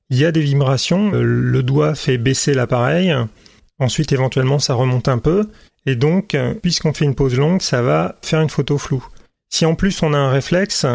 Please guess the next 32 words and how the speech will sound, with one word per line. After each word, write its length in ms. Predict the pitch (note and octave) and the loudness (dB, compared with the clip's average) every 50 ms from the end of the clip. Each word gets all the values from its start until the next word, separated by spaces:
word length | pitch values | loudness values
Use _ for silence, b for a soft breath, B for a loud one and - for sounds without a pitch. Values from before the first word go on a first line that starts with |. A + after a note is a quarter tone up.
| A#2+ A#2+ G3 - | -2 -2 -4 -4
on 120 | G3+ D#3 C#3 | -2 0 2
va 140 | C#3 C#3+ | 2 2
avoir 280 | C#3+ C3+ C#3+ D#3+ D#3+ D3 | 2 2 2 2 2 2
à 40 | D3+ | 2
l'intérieur 420 | C#3+ C#3+ - D3+ D3+ D#3 D#3 C#3 | 0 0 0 0 0 2 2 2
un 40 | A#2+ | 2
miroir 520 | A2+ B2+ D#3 D3+ B2+ C3+ C#3+ E3 F3 - | 2 2 0 0 0 0 0 0 -2 -2
qui 100 | - - | -4 -2
va 140 | C3+ A#2 A#2 | -2 0 0
descendre, 560 | A2 C3 B2+ - - D3 D3+ E3 F3+ E3+ - | 0 -2 -2 -2 0 0 0 0 0 -2 -4
qui 120 | - - C#3 | -6 -4 -2
va 120 | A#2 A#2+ | -2 0
remonter. 640 | A2 A#2 C3 C3 B2+ B2+ B2+ - - D3+ F3 G3 B B B B B B _ - | 0 0 0 0 0 -2 -2 -2 0 0 0 -2 B B B B B B _ -2
Et 140 | B2+ A#2+ A#2 | 0 0 2
là 200 | A#2+ D3 E3 F3 | 2 2 2 2
aussi, 420 | E3 D3+ - - - F3 F#3+ G3 F#3 | 2 0 0 0 0 -2 0 0 0
on 100 | C#3+ C3+ | 0 2
va 140 | B2 C3 B2+ | 2 2 2
avoir 180 | A#2+ C#3 D3 | 2 2 2
des 100 | C#3 C3+ | 2 0
vibrations. 600 | C3+ C3 C3 C3 B2 B2+ B2+ - - B2 A2+ A2+ - - - | 0 0 0 0 0 0 -2 -2 -2 -2 -4 -4 -6 -8 -4
Et 140 | - C3+ B2+ | -2 -2 0
dans 160 | A2+ A2+ C#3+ | 0 0 0
le 60 | D3+ C#3+ | 0 0
cadre 300 | - - D#3 C#3+ C#3 C#3 | -2 -2 -2 0 -2 0
d'une 200 | A#2+ C3 B2 G#2+ | 0 -2 0 0
pause 180 | C3+ C3 A#2 | 0 0 2
longue, 200 | A#2+ C#3 D3+ D#3+ | 0 0 0 0
ça 140 | - - C#3+ | 0 0 0
va 100 | B2 A#2+ | -2 0
poser 260 | - C3 A#2+ A#2 B2+ | 0 0 0 0 -2
problème. 460 | - - - B2+ A#2+ A#2+ A#2 A2+ A2+ | -2 -2 -2 0 0 0 0 -2 -4